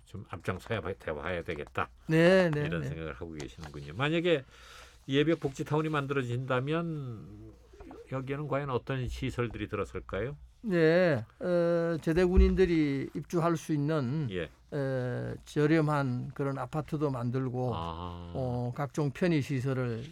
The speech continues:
Speaker 2: 다, 아, 거기다가 유치할 그런 계획을 가지고 있습니다.
Speaker 1: 예. 아, 그러니까 그 사실 지금 집값이 많이 <laughs> 비싼데
Speaker 2: 네, 네, 네.
Speaker 1: 그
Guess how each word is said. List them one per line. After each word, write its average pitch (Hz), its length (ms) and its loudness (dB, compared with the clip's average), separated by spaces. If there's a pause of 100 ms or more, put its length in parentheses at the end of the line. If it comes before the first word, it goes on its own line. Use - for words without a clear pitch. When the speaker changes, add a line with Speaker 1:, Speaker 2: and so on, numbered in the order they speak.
(100)
Speaker 2:
다, 127 520 -2 (140)
아, - 680 -12
거기다가 120 440 -2
유치할 123 540 -2
그런 127 280 0
계획을 117 320 -4
가지고 107 400 -6
있습니다. 104 540 -8
Speaker 1:
예. 85 840 -4 (560)
아, 98 880 -2 (800)
그러니까 107 360 0 (480)
그 123 760 -4
사실 120 320 -6
지금 123 380 -4
집값이 - 480 -8
많이 110 220 -2
<laughs> - 440 -6
비싼데 92 420 0
Speaker 2:
네, 156 320 6
네, 120 300 0
네. 117 240 -4 (160)
Speaker 1:
그 104 720 0